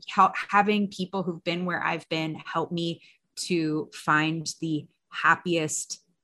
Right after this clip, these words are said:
most calm place that I can be personally. There was a, um, an interview with Jewel that I've just obsessed with, that I've been talking about. And she says, "When you make the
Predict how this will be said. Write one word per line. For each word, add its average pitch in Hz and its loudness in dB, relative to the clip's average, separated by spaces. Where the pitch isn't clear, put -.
most 170 -2
calm 160 2
place 156 2
that 160 -2
I 156 4
can 165 -6
be 151 -4
personally. 156 -4
There 175 -2
was 165 -4
a, 156 -2
um, 156 -6
an 175 -2
interview 180 2
with 160 -4
Jewel 180 6
that 151 -2
I've 156 0
just - -8
obsessed - 0
with, 156 -4
that 156 -4
I've 160 -2
been 156 -2
talking 156 0
about. 151 2
And 156 -6
she 170 -2
says, 165 -2
"When 185 6
you 190 8
make 190 6
the 202 2